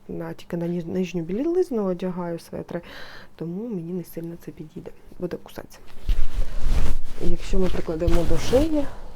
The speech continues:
то кусається і ще й добре кусається. Тому, коли кажуть, що ні, вона не кусається, Чернігів вовна, що це стовідсотковий мерінос,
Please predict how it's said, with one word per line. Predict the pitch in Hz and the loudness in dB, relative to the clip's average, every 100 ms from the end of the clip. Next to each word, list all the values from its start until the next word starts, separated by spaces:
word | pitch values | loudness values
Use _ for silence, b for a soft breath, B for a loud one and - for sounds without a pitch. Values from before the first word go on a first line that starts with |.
| - | -10
то | 190 | -10
кусається | - 240 262 202 208 - | -6 -2 0 0 -4 -10
і | |
ще | - 160 | -10 -10
й | |
добре | 143 170 165 - - | -4 0 0 -2 -8
кусається. | - - - - - - - B B B B - | -14 -16 -16 -8 -2 0 2 B B B B -14
Тому, | 156 165 156 165 - - | -12 -12 -14 -16 -16 -10
коли | 175 165 | -10 -10
кажуть, | - 165 160 - | -10 -12 -12 -14
що | 175 | -12
ні, | 170 180 190 | -8 -6 -6
вона | 165 160 | -8 -14
не | 156 | -14
кусається, | - - 269 311 269 | -14 -10 -10 -10 -12
Чернігів | - 240 226 220 | -12 -10 -8 -8
вовна, | 202 214 202 165 | -8 -8 -8 -12
що | - | -16
це | - | -20
стовідсотковий | - 170 160 - - 160 151 | -20 -20 -20 -20 -16 -16 -16
мерінос, | 151 156 165 285 320 - | -18 -14 -8 -6 -8 -14